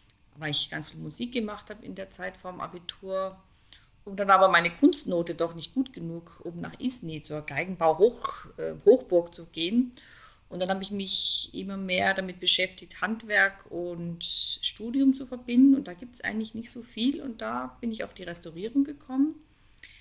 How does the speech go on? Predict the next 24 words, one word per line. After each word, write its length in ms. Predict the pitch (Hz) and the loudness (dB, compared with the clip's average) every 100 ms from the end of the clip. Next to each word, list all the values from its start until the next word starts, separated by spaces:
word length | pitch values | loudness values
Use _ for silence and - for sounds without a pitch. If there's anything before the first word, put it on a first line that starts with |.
| - _ _ _ 165 | -20 _ _ _ 0
Aber 220 | 190 - | 4 4
auch 160 | - | 4
dadurch, 480 | - 147 196 277 262 | -2 -2 -2 -2 -6
dass 220 | 247 220 | -6 -6
meine 180 | 185 175 | -6 -6
Mutter 300 | 180 214 240 | -8 -6 -4
eine 200 | 175 175 | -4 -6
Papierrestauratorin 1120 | 175 - - 339 - - 147 147 - 143 147 | -12 -8 -2 0 0 -2 -8 -14 -10 -8 -8
gekannt 480 | 151 151 147 147 - | -10 -12 -10 -10 -10
hat. 280 | 233 262 - | -14 -14 -16
Und 340 | - 185 208 | -14 -14 -10
da 80 | 214 | -10
hab 140 | 180 170 | -8 -12
ich 120 | - | -12
mal 60 | |
ein 80 | 156 | -12
bisschen 240 | 156 - 147 | -12 -12 -12
geschnuppert 720 | - - 262 - 269 262 - - - _ | -8 -2 -2 0 -4 -4 -8 -20 -20 _
und 200 | 180 160 | -16 -12
das 100 | 151 | -10
fand 180 | - 143 | -6 -6
ich 120 | 139 | -8
ganz 260 | 131 117 - | -14 -14 -14
toll. 240 | - 110 | -16 -16